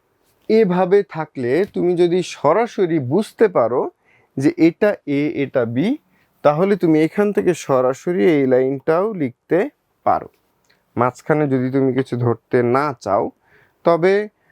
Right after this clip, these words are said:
আহ, আমার পরামর্শ হবে তোমরা শুরুর দিকে সরাসরি অঙ্ক না করে এভাবে ধরেই করো, এবং দেখা যাবে যে এইভাবে ধরে করতে করতে তোমরা একসময় এটা দেখলেই বুঝতে পারবে যে না, এটা তো ধরতে হবে।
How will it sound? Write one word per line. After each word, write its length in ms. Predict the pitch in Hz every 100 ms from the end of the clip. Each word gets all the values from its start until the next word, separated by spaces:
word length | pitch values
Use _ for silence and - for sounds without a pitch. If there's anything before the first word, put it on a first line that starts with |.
| _
আহ, 440 | - 117 120 123 110 -
আমার 280 | - 147 180
পরামর্শ 580 | 180 156 139 135 127 -
হবে 260 | 160 170 220
তোমরা 300 | 156 139 135
শুরুর 460 | - 185 196 233
দিকে 520 | 139 120 - 131 220 392 _ _ _ _
সরাসরি 540 | - 151 147 156 170 170
অঙ্ক 240 | 156 143
না 300 | 135 113 107
করে 360 | 98 127 151 330 - _ _
এভাবে 380 | - 147 147 151
ধরেই 400 | 143 113 117 156
করো, 340 | 180 190 208 381 _ _ _ _ _ _
এবং 340 | - 190 202 349 _ _ _ _
দেখা 240 | 131 135 165
যাবে 260 | 165 151
যে 100 | 139 151
এইভাবে 280 | 139 147 156
ধরে 260 | 135 143
করতে 360 | 147 190 180 190
করতে 260 | 175 160 190
তোমরা 360 | 180 165 160
একসময় 400 | 139 - 160 170
এটা 120 | 156
দেখলেই 460 | 151 135 143 170 208
বুঝতে 300 | 180 147 -
পারবে 240 | 131 113 113
যে 120 | 127
না, 140 | 127
এটা 140 | 110 120
তো 60 |
ধরতে 380 | 127 117 110 -
হবে। 220 | 107 95